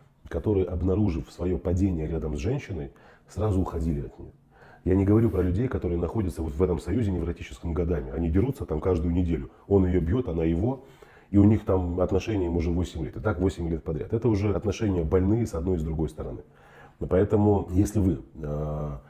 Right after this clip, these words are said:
видите своего мужчину счастливым в других отношениях, успешным,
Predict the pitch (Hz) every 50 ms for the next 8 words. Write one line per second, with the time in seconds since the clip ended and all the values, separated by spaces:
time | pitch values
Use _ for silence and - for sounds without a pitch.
0 | - - - - _ - 87 98 107 98 90 - - - 82 82 82 85 87 87
1 | 87 85 - - 80 69 65 - - - 85 78 - 104 92 78 - 71 76 85
2 | 85 90 82 76 73 - 80 78 - - 120 110 90 78 73 - - - - -
3 | 104 113 - - - 73